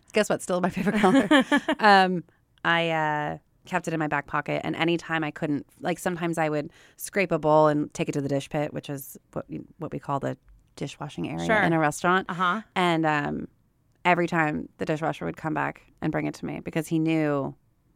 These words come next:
Speaker 1: that if I lost it, I would just in tears.
Speaker 2: Wow.
Speaker 1: Yeah.
Speaker 2: Was it an automatic love? Like,
Speaker 1: Oh, yeah,
Speaker 2: when he
Speaker 1: immediate.
Speaker 2: Okay. And what were you using before that?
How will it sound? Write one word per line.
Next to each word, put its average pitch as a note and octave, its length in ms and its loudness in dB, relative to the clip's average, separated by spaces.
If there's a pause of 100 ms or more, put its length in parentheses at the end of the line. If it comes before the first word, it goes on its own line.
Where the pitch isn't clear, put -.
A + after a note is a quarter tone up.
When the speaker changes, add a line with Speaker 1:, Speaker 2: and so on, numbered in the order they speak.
(100)
Speaker 1:
that D#3+ 120 -4
if - 80 -8
I D3+ 80 0
lost D3 320 0
it, C#3+ 80 0
I C#3 160 0
would C#3 100 -6
just - 380 -6 (100)
in C#3 140 -2
tears. A#2 500 -6
Speaker 2:
Wow. A3 680 -2
Speaker 1:
Yeah. - 260 -8 (260)
Speaker 2:
Was A#3+ 160 6
it A#3+ 80 6
an A#3 100 2
automatic F#3 640 2
love? A3 440 0
Like, F#3+ 220 2
Speaker 1:
Oh, A#3+ 120 10
yeah, F3 200 4
Speaker 2:
when F3+ 100 -2
he F3 100 0
Speaker 1:
immediate. F3+ 680 0
Speaker 2:
Okay. F3 320 -4 (240)
And A#3 120 2
what A#3 100 6
were B3 80 4
you A3+ 140 0
using F#3+ 320 -4
before E3+ 320 -4
that? D#3+ 260 -12